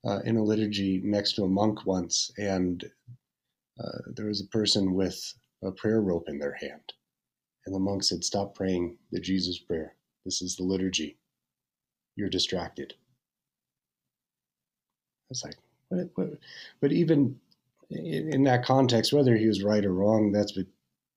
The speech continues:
between the monk and his spiritual father and the person he said it to. But the, the, the point I took away was, is even, even in prayer,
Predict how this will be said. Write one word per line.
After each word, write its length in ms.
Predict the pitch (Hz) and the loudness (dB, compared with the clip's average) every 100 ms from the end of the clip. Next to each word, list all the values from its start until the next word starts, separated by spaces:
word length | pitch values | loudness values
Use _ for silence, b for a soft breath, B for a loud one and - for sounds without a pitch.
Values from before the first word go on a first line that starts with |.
| _ _ _ - | _ _ _ -4
between 460 | 113 98 90 85 - _ _ _ _ _ _ - | 0 2 2 -2 -6 _ _ _ _ _ _ -2
the 60 | 90 | 0
monk 340 | 92 92 90 | 2 0 -2
and 100 | 87 | -4
his 140 | 85 | -4
spiritual 360 | - 87 85 - | -4 -6 -6 -8
father 320 | 90 85 82 | -6 -6 -6
and 120 | 82 | -8
the 40 | 78 | -8
person 360 | - 90 - | -4 -4 -4
he 60 | 80 | -4
said 220 | - 98 | -2 0
it 140 | 92 - | 0 -2
to. 160 | 82 - | -8 -6
But 220 | 80 - - b b b b b b b b - | -8 -8 -16 b b b b b b b b -2
the, 180 | 113 | -2
the, 260 | 101 107 113 104 | 0 -4 -4 -6
the 20 | |
point 320 | 104 127 117 | 0 4 6
I 100 | 101 | 6
took 240 | 120 120 - | 4 2 2
away 240 | 95 92 | 2 2
was, 500 | 90 90 87 - - B B B | 0 0 0 -2 -4 B B B
is 280 | 117 113 - 160 | -2 -2 -6 -8
even, 520 | 151 151 147 131 - - _ _ - | -2 4 6 6 4 -4 _ _ -4
even 340 | 160 175 160 | 2 4 6
in 260 | 139 131 117 | 6 6 4
prayer, 500 | - 143 135 92 - | 2 2 4 2 -2